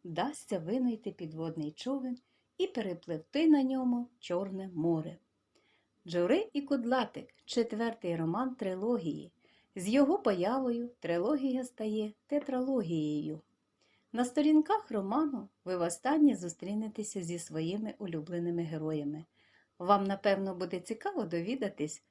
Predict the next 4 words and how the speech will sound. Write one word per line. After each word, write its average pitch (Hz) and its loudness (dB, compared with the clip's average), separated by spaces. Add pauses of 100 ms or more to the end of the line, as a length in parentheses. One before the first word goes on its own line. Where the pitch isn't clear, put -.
(120)
про 214 0
сучасного 240 0
шестикласника 175 -4
Грицика 233 -2